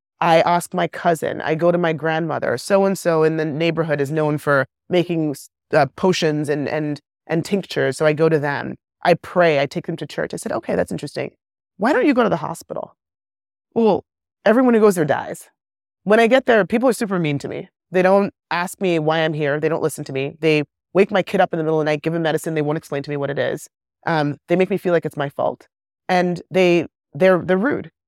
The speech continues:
And I was like, "Wait a second." So all the things we just did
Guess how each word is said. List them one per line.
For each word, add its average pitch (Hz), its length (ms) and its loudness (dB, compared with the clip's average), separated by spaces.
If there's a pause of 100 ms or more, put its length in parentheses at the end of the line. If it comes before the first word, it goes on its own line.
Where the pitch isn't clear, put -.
(240)
And 233 120 2
I - 20 4
was 240 120 2
like, 240 140 -2 (140)
"Wait 285 240 4
a - 60 0
second." 123 420 -4
So 202 400 4 (800)
all 269 220 6
the 320 140 4
things 262 220 4
we 233 180 2
just 226 280 4
did 185 420 4